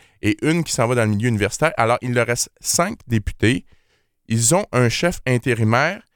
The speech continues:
et qui est pas connu, là. Dans notre sondage, cinquante et un virgule quatre pour cent des Ontariens se disent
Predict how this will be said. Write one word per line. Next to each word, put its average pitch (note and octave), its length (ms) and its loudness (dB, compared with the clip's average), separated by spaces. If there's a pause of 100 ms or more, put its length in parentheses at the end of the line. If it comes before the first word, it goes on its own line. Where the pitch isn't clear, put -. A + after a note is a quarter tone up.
(440)
et C3 260 2 (400)
qui - 120 -4
est G#2 40 -2
pas D#3 160 4
connu, C#3+ 340 0
là. G#2 120 -2 (260)
Dans G#2+ 160 0
notre A2+ 160 0
sondage, C3 400 0 (140)
cinquante F3 580 -2
et C#3 80 2
un E3 80 2
virgule G#2+ 360 0 (120)
quatre - 220 -2
pour - 180 -2
cent D3+ 180 0
des G2+ 240 2
Ontariens G#2+ 520 0 (640)
se - 120 0
disent B2+ 400 0